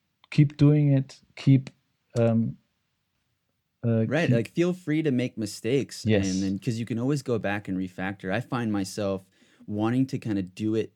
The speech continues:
Speaker 2: the most, uh, best or cleanest or efficient way, which gets in my way sometimes. So then I'll just kinda just do it how I, the easiest way for me, and then go back and think kinda what's the better solution here.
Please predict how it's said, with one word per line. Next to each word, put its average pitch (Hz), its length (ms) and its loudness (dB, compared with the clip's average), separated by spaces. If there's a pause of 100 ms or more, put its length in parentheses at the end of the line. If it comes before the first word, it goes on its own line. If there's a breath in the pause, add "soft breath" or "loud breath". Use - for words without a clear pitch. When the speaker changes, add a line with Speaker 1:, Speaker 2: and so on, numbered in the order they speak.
Speaker 2:
the 95 160 -8
most, 101 400 -6
uh, 95 140 -12
best 98 480 -4
or 95 80 -8
cleanest 101 560 -6
or 92 80 -6
efficient - 480 -10
way, 95 400 -4 (320 soft breath)
which 113 260 -8
gets 113 280 -4
in 113 160 -2
my 92 400 -4 (140)
way 101 460 -2
sometimes. - 580 -14 (320)
So 113 180 -6
then 104 160 -2
I'll 101 120 0
just 95 360 -6 (460)
kinda 131 160 -2
just 101 260 -8
do 131 220 -2
it 170 160 -6
how 110 240 -2
I, 104 180 -2 (360)
the 107 160 -8
easiest 135 380 -2
way 95 180 -4
for 92 220 -6
me, 92 280 -4
and 107 180 -2
then 120 160 -2
go 101 140 -2
back 85 260 -8
and 80 140 -12
think 85 300 -12 (320)
kinda 90 220 -4
what's 95 220 -6
the 90 100 -8
better 87 320 -4
solution 82 480 -12
here. 92 240 -12